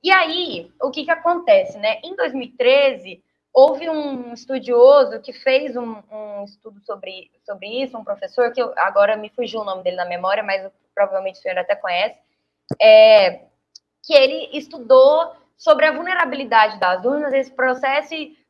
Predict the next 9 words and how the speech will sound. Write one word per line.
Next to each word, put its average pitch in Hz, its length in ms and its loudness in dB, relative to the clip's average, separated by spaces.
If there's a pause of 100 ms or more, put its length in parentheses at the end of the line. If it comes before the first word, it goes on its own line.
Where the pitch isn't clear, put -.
como 349 220 0
esse 370 220 -8
processo 302 420 -2
ele 311 160 -10
se 320 160 -18
ligava 311 680 0 (440)
com 330 580 -4
o 302 60 -14
fato 302 760 -2